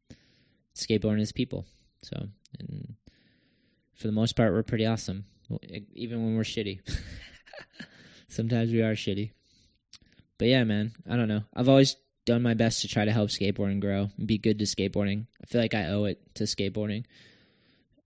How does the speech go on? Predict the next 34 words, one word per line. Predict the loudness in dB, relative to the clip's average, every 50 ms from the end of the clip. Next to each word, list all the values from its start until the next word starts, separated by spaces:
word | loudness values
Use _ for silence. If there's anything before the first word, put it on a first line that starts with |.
| _ _
And | -2 -2
I | 0
think | 2 0 0
a | 2
lot | 2 2 0
of | 0
people | 0 0 0 0 0
out | 0 0
there | 0 -2
feel | 0 0 -2
that | 0 0 0
way. | 0 0 0 0 -2 -6 -10 _ _ _ _ _ _ _ _ _ _ _ _
The | -4 -2 0
real | 2 2 2 4 4 4 2
ones | 2 2 2 2 2
out | 2 2 2 2 2
there | 2 2 2
get | 0 0 2 6 8 10 10 10
it. | 8 6 2 0 _ _ -8
Chew, | -6 -4 -4 -4
chew, | -2 -2 -2 -2 0
chew, | 0 2 2 2 2
chew. | 0 2 2 4 4 6 6 6 6 6 6 8 6 6 4 0 _ _ _ _ _ _ _ _ _ _ _ -18 -18 -18 _ _ _ _ _ _ _ _ _ _ _ -8 -4
All | -2 0
right, | 2 2 2 2 0 0
moving | 2 4 4 4 6
right | 6 4 4
along. | 4 4 4 4 4 2 0 -2 -4 _ -2
I | 0 2 4 4 4
holiday | 4 4 4 6 6 6 6 6 6 8 8 6 6 4 2 0
underscore | 0 2 2 2 2 2 4 4 4 4 4
I | 2 0 0
G | 2 4 6 8 8 8
writes, | 8 8 6 6 6 4 2